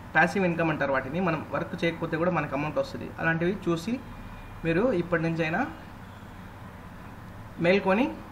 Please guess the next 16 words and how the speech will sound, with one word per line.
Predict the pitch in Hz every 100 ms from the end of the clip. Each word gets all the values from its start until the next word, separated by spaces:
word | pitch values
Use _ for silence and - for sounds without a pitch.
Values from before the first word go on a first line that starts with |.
| - - -
ఇప్పటి | 170 196
నుంచి | 190 208
మన | 226 226
ప్యాసివ్ | 233 175 170 190
ఇన్‌కమ్ | 175 175 165
జనరేట్ | 156 165 165
చేసుకునే | 160 160 135
ఐడియాస్‌ని | 151 160 165 - 208 285 - - -
కోసం | 170 165 208
ఒకసారి | 151 180 156
ఆలోచించండి. | 160 160 156 127 - - -
Thank | 147 156
you | 180
ఫ్రెండ్స్. | 175 170 180 - - - -
ఈ | -
వీడియోస్ | 165 165 185